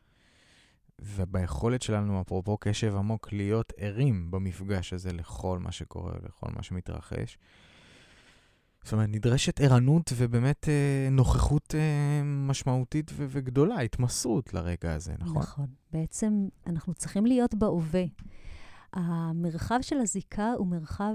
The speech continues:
Speaker 2: ללא זמן, ללא זמן הליניארי לפחות, אלא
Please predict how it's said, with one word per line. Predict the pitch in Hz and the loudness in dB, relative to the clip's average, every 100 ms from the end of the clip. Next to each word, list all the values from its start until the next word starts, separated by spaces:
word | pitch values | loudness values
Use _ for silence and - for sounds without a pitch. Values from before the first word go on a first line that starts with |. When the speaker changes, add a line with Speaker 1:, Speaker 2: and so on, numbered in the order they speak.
| 202 | -2
Speaker 2:
ללא | 185 165 185 | -2 0 0
זמן, | 214 214 190 165 156 | 0 2 2 0 -2
ללא | 165 190 | -2 0
זמן | 233 196 190 196 196 | 0 0 0 0 0
הליניארי | 185 180 170 185 170 180 208 185 156 | 0 0 2 2 2 2 2 0 -2
לפחות, | 147 - 147 - 143 - - | -4 -8 -12 -8 -10 -10 -10
אלא | 151 | -8